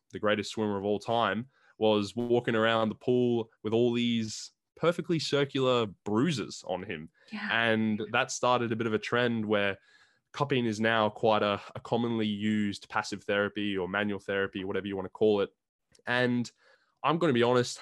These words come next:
Speaker 1: I'm not a huge fan of it. I think the claims that people that use cupping make are not supported by empirical evidence. So a lot of people will say that it improves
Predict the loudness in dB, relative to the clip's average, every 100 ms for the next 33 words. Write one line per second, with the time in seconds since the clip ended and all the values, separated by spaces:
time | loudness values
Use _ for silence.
0 | -8 -6 -2 -2 -2 -6 -2 -2 0 -2
1 | -4 -20 -20 _ -8 -4 -4 -4 -6 -4
2 | -4 -2 -2 -4 -4 -6 -6 -4 -4 -4
3 | -6 -6 -6 -6 -4 -2 -2 -4 -8 -8
4 | -6 -6 -8 -4 -4 -2 -2 -4 -4 -6
5 | -6 -6 -6 -6 -8 -12 -16 -10 -4 -2
6 | -2 -6 -8 -4 -4 -6 -8 -8 -8 -10
7 | -4 -4 -2 -6 -6 -10 -8 -8 -10